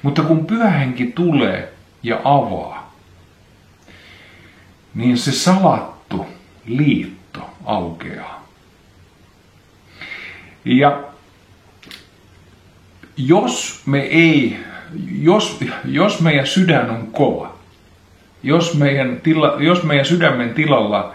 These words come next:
ei ole elävää sydäntä, joka voisi sykkiä ja kuulla Jumalan hengen vaikutuksen, niin se liitto, joka Jeesuksessa tuli,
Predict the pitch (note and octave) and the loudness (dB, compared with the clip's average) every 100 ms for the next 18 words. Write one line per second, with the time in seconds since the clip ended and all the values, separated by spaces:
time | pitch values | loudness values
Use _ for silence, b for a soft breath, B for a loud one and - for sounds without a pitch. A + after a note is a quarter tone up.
0 | B B D#3 E3 D3 A#2 G#2+ C3+ D3+ D3 | B B 0 2 2 -2 -2 0 2 2
1 | G2+ F#2 F2+ F#2+ C3+ A#2 G2+ E2 - - | 2 -2 -4 -2 0 0 -2 -6 -12 -16
2 | - - _ b b b b A2 - B2 | -16 -20 _ b b b b -8 0 0
3 | C3 C3+ - - - E3 D#3+ - G#2 G2 | 2 0 -2 -2 4 4 2 -6 -4 -4
4 | G2 - - C#3+ B2 - - - - b | -6 -8 -4 0 0 -2 -8 -12 -14 b
5 | b - A2+ C#3 C3+ G#2+ F#2 G2 F#2+ A2+ | b -10 0 2 2 0 0 -2 -4 -2
6 | G2+ F2+ F#2 G#2 F#2 F2+ - F2+ - - | -2 -4 -6 -4 -4 -6 -12 -16 -14 -14
7 | - - _ _ _ _ _ _ b b | -14 -20 _ _ _ _ _ _ b b
8 | b b b A2 A2 C#3 C#3 F3 F3+ C3 | b b b -4 -2 0 4 6 4 2
9 | - - G2+ G2+ G#2 G2 B2 A2+ F#2 F2+ | -4 -6 -6 -4 -4 -2 0 0 -4 -10
10 | F2+ - F#2 G2+ G#2+ F2+ D#2+ | -12 -10 -12 -10 -8 -8 -10